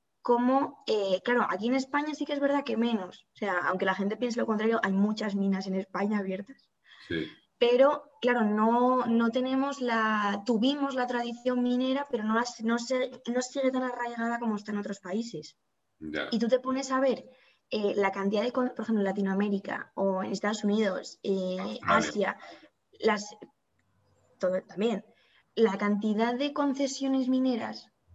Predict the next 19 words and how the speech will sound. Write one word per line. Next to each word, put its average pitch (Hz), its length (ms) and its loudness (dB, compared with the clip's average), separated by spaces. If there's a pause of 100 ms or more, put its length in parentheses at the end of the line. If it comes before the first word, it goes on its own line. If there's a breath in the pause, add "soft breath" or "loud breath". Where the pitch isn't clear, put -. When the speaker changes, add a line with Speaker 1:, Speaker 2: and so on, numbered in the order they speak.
(840)
Speaker 1:
que 226 140 4
se 214 140 -4
van, 247 840 4
que 208 120 0
se 196 160 0
van 247 1080 2
habilitando 240 640 -2
al 240 100 -2
año, 262 340 -2 (760)
y 214 120 -2
es 202 100 -2
que, 254 380 2
mm, 208 480 -2
cada 190 220 2
vez 202 180 -2
hay 240 140 0
más 226 420 0
y 208 100 -4
más 202 360 -2